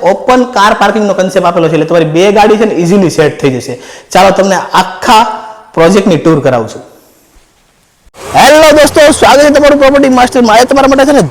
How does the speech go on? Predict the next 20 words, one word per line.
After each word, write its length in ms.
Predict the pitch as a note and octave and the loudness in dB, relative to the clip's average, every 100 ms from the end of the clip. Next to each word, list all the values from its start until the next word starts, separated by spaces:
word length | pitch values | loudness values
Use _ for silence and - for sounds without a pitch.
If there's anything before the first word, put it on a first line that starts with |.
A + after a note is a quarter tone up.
| - | 0
જોરદાર 420 | G3 B3+ C#4+ A3 | 2 4 2 2
રોમન 260 | G3 B3+ | 2 2
થીમ 180 | B3+ B3 | 0 0
વાળો 140 | A#3 A3 | 0 0
પ્રોજેક્ટ 300 | A3 A3 A3 | 0 0 0
લઈને 180 | A3 | 0
આવ્યો 100 | A3 | 0
છું. 240 | A3 A#3 G3+ | 0 0 0
આ 320 | - F#3 A#3+ | 0 0 2
પ્રોજેક્ટ 420 | - C4 C#4 A#3+ | 2 2 2 2
છે 40 | C#4 | 0
ને 80 | |
તમે 160 | B3+ A#3+ | 2 0
આખા 180 | A3+ A#3+ | 0 0
સુરતમાં 420 | - A#3+ C#4 B3+ | 0 -2 0 0
તમે 120 | B3 | 0
કશે 260 | A#3 A3 B3 | -2 -2 0
નહીં 140 | A3+ | 0
જોયો. 160 | G#3 F#3+ - | 0 0 0
First 180 | A#3+ | -2